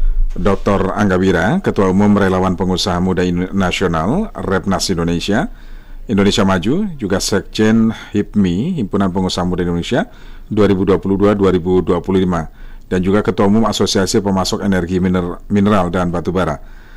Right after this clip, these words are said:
Aspem Bindo. Silakan, nol dua satu lima delapan enam sembilan ribu, S M S WhatsApp di nol delapan satu satu delapan nol enam lima empat tiga.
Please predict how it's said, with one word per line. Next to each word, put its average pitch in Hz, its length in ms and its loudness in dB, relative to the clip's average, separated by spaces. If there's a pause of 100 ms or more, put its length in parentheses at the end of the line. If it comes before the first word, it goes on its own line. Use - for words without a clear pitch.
(200)
Aspem 90 560 0
Bindo. 90 480 2
Silakan, 107 680 0 (280)
nol 110 320 2
dua 101 160 4
satu 104 240 0
lima 98 320 2
delapan 92 360 0
enam 90 80 -2
sembilan 92 320 0
ribu, 90 360 0 (320)
S 110 240 0
M 107 80 4
S 107 80 2
WhatsApp 117 320 2
di 107 80 4
nol 101 80 2
delapan 90 280 -2
satu 98 280 -2
satu 107 320 0
delapan 98 320 0
nol 120 160 4 (400)
enam 104 240 4
lima 92 320 2
empat 82 240 -4
tiga. - 320 -2